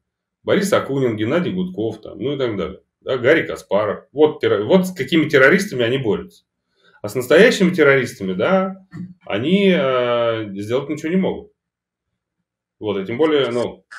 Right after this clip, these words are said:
э, грубо говоря, если ты находишься на службе, и тебе для того, чтобы заработать звездочку на погонах, достаточно там кого-нибудь в терроризме,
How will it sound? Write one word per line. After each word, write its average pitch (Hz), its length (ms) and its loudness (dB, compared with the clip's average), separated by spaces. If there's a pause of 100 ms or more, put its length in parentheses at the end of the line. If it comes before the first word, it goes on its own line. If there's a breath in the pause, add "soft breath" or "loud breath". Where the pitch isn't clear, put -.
(100)
э, 87 680 -8
грубо 117 260 -6
говоря, 104 580 -2 (140)
если 123 300 -6
ты 127 180 -12
находишься 113 580 -6
на 104 160 -4
службе, 95 640 -8 (560)
и 104 80 -12
тебе 123 240 -6
для 120 140 -6
того, 127 220 2
чтобы 117 180 -12
заработать 117 500 2
звездочку 117 460 -4
на 110 100 -4
погонах, 107 580 -2 (540)
достаточно 113 640 0
там 92 200 -4
кого-нибудь 107 380 -2
в - 20 -20
терроризме, 113 840 2